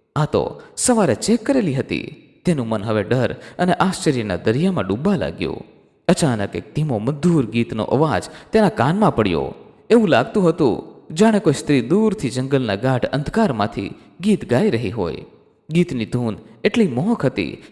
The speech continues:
કે એક ક્ષણ માટે અનન્યા થંભી ગઈ. પણ તે ગીતમાં કંઈક શૈતાની હતું, જાણે તે તેના મનને ખેંચીને તળાવ તરફ લઈ જવા માંગતું હોય.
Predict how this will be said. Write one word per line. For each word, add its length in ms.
કે 80
એક 60
ક્ષણ 320
માટે 280
અનન્યા 400
થંભી 320
ગઈ. 340
પણ 100
તે 160
ગીતમાં 760
કંઈક 220
શૈતાની 520
હતું, 420
જાણે 300
તે 140
તેના 280
મનને 340
ખેંચીને 440
તળાવ 360
તરફ 280
લઈ 180
જવા 240
માંગતું 400
હોય. 260